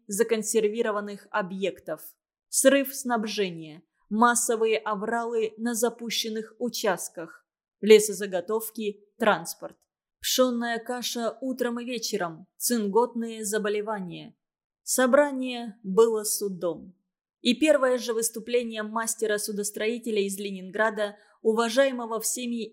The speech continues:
Ивана Гавриловича Тимофеева, подсказало приговор. Тимофеев говорил очень спокойно и деловито только об одном.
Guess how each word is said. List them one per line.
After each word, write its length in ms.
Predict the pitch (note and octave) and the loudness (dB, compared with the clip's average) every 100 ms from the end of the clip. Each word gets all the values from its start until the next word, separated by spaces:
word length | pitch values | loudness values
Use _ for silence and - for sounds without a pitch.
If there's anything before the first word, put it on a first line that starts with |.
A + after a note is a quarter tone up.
| A3+ | -6
Ивана 360 | G#3 B3 A#3 G#3+ | 0 0 0 -2
Гавриловича 840 | G3+ G3+ A#3+ A#3+ A3 G#3+ - G#3 | -2 -2 -2 -4 -6 -6 -4 -4
Тимофеева, 880 | F#3+ G#3 F#3 F#3 A#3 A#3 G#3+ G#3 G3+ _ _ _ | -4 -4 -4 -4 -8 -6 -6 -6 -8 _ _ _
подсказало 600 | A#3+ A#3+ - C4+ D4+ C#4+ | 0 2 2 2 0 -2
приговор. 760 | C4+ B3+ A3+ A#3+ G#3 F3+ D#3+ - _ _ _ - | -2 -2 -2 -2 0 -2 -4 -14 _ _ _ -4
Тимофеев 600 | A3 A3+ B3+ B3 A3+ G3+ | 2 2 2 -2 -4 -2
говорил 480 | G#3+ G#3 A3 G#3+ G#3+ | -2 -2 -2 -2 -2
очень 340 | G#3+ G#3 G3+ | -4 -4 -4
спокойно 800 | G3 - F#3+ F3+ A3+ A#3 A3+ G3 | -4 -4 -4 -2 2 2 2 -2
и 40 | F#3+ | -2
деловито 760 | F#3 F3+ F3+ A#3+ B3 A3+ G#3+ _ _ | -4 -6 -6 -6 -4 -6 -6 _ _
только 380 | - D4+ D4 C4+ | -2 -2 -2 -2
об 100 | A#3 | 0
одном. 560 | B3+ G3+ F#3+ E3 D#3+ | -2 -2 -4 -6 -12